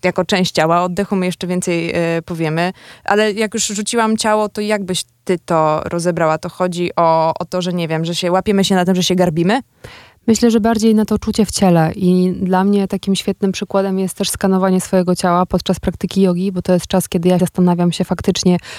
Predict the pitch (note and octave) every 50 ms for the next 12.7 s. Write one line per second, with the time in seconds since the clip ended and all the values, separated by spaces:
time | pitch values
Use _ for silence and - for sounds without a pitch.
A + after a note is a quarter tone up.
0 | - - - G#3+ G3+ - G#3+ F#3 - - F3 E3+ - - F3+ F3 F3 E3+ F3 F3+
1 | E3+ E3+ F3+ F#3+ G#3 G#3+ - - - - - - - G3+ F3 E3 - - E3+ E3+
2 | F#3 G3+ G#3 - - - G3+ F#3+ F3+ - F#3+ F3+ - - - E3 - - E3 D#3+
3 | E3 F3 E3 - G#3 G3 F3+ G3+ A3+ A3+ G#3 G3+ F#3+ F#3 F#3 F#3 F3+ F3+ F3+ F3+
4 | - - - - _ F#3 F#3 E3+ - G3+ - G#3 G3+ F#3+ - - F#3 F3 F3 F3+
5 | - F3+ F3+ - F3+ F3 F3 F3 E3+ E3 - F#3+ G3 - G3 G3 F#3 - - G#3
6 | - - G3 F3+ F3 F3 E3+ E3+ E3+ - - F3 F3 F3+ F#3 F#3 G3+ F#3+ - -
7 | A3 G#3 F#3+ F#3+ F3 E3 E3 E3+ E3+ - - - - - - - - - - -
8 | - F3 G#3 G3+ G3 F#3+ A#3 B3+ C4 B3 B3+ A3+ - A#3 - A3 G#3 A#3 A#3+ A3
9 | G#3+ A3+ A3+ G#3+ - - - - - C#4+ - - F3 E3 D#3 - D#3 - - -
10 | E3+ D#3+ E3 E3 D#3+ - E3+ E3 E3 D#3+ E3+ D#3+ D#3+ D#3+ E3 - F#3 - - G#3
11 | G3 F#3+ F3 - - - F#3+ F3+ F#3 A#3 C4 C#4 C4+ B3 G#3+ G#3+ G3 - - -
12 | G#3 G3 G3 F#3+ F3 F#3+ F#3 F3+ F3 F#3+ G#3+ B3 C#4 D4